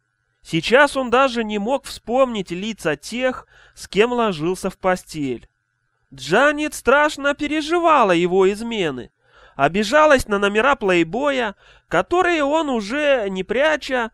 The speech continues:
бросал на диване. Плакала, когда он объявлял об очередной командировке. Он никогда не признавался в истинной цели этих поездок, но она догадывалась сама,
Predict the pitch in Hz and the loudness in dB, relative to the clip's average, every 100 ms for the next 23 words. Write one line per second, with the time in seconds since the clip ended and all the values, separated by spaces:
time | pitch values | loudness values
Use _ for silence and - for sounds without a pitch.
0 | _ - 330 - 320 330 320 180 311 180 | _ 2 2 4 2 2 -2 0 0 4
1 | 170 156 143 139 _ _ _ _ _ _ | 4 2 -2 -12 _ _ _ _ _ _
2 | _ _ _ 165 202 285 277 240 220 208 | _ _ _ 0 4 6 4 2 -2 -2
3 | 185 170 180 214 233 208 202 170 170 165 | 2 2 4 6 6 6 0 0 -2 0
4 | 220 285 277 175 170 160 160 151 147 208 | 2 2 2 0 0 -2 -4 -4 -2 -2
5 | 240 208 214 190 180 147 135 - - 117 | -2 -4 -6 -2 0 0 0 -4 -16 -20
6 | _ _ _ _ _ _ _ - 214 320 | _ _ _ _ _ _ _ -2 0 0
7 | 370 311 262 269 294 285 254 247 220 202 | 2 2 4 2 2 -2 -4 -2 0 4
8 | 233 277 269 233 196 180 277 - 262 254 | 4 4 2 2 2 0 -6 -6 -10 -6
9 | 269 - 311 285 190 170 170 170 - 202 | -8 -6 -2 0 2 0 -2 -6 -4 -2
10 | 214 196 160 131 - - - - _ _ | 0 -2 -4 -8 -16 -20 -20 -20 _ _
11 | 151 165 202 285 381 247 208 196 240 240 | 2 6 6 6 2 4 2 4 2 2
12 | 240 240 226 - 208 208 165 135 127 | 0 0 -2 -4 0 0 -2 -4 -6